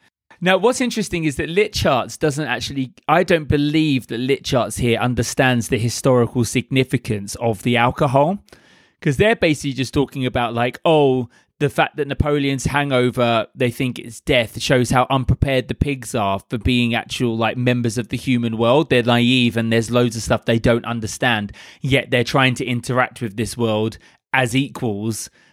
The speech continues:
And obviously it kind of relates back to them being, uh, defrauded with the money as well. They think that they're smart, but actually they're not quite on the same level as everyone they're trying to interact with, and they're more naive. But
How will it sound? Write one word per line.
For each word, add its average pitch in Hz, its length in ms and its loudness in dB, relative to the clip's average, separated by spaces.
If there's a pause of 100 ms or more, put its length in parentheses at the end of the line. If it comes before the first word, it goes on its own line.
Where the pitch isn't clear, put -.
(200)
And 127 180 2
obviously 120 340 -2
it 117 60 -6
kind 127 160 0
of 117 80 -4
relates 123 260 0
back - 180 -2
to 123 100 -6
them 120 200 0
being, 113 500 2 (300)
uh, 107 260 2 (280)
defrauded 127 920 2
with 120 160 -2
the 127 60 0
money 113 360 2
as 110 180 -2
well. 117 220 2
They 117 160 -2
think 151 440 -4
that 104 120 -8
they're 110 160 -8
smart, 110 540 -4 (280)
but 135 140 0
actually 120 580 -2
they're 120 220 0
not 131 380 0
quite 131 480 0
on 123 160 -4
the 117 80 -2
same 117 280 0
level 120 400 0
as 107 140 -4
everyone 107 380 -2
they're 107 100 -2
trying 110 220 -2
to 107 80 -2
interact 107 380 -2
with, 104 140 -4
and 113 120 -2
they're 113 80 0
more 113 320 0
naive. 113 500 0 (640)
But - 260 0